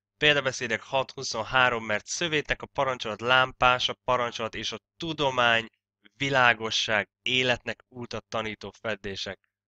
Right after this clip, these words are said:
Mindvégig az egész könyv ugyanarról szól. A világosságról, az életet adó szóról, ami a mindenhatótól ered. Ez a legfontosabb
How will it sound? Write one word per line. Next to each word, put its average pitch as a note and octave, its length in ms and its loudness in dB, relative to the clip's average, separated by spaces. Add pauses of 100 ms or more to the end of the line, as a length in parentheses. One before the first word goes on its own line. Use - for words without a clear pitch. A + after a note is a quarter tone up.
(580)
Mindvégig C3+ 1160 2 (800)
az A2 280 -8
egész C3 500 2
könyv A#2+ 440 -4 (180)
ugyanarról A#2+ 760 0
szól. F#2 400 -10 (1160)
A G#2 100 -16
világosságról, A#2 1120 2 (340)
az G#2 280 -12 (120)
életet C3+ 580 2
adó A#2+ 340 -4
szóról, B2 720 -6
ami G#2+ 200 -8
a G2+ 40 -6
mindenhatótól A2 1700 -4 (340)
ered. G#2 360 0 (140)
Ez B2+ 340 -2
a A2+ 80 -6
legfontosabb A#2+ 920 -2